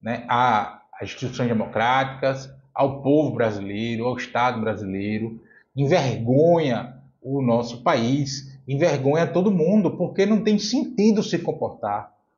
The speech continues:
como uma criança birrenta de quinta série no Congresso Nacional. "Eu não quero estar lá porque o Lula vai estar lá." Não vai pra sessão, neném, não precisa ir pra sessão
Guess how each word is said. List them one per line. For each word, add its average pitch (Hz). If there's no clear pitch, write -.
como 190
uma 160
criança 123
birrenta 151
de 113
quinta -
série 127
no 311
Congresso 208
Nacional. 156
"Eu 262
não 285
quero 226
estar 190
lá 175
porque 202
o 220
Lula 208
vai 208
estar 208
lá." 135
Não 330
vai 269
pra 277
sessão, 240
neném, 160
não 214
precisa 233
ir -
pra 196
sessão 147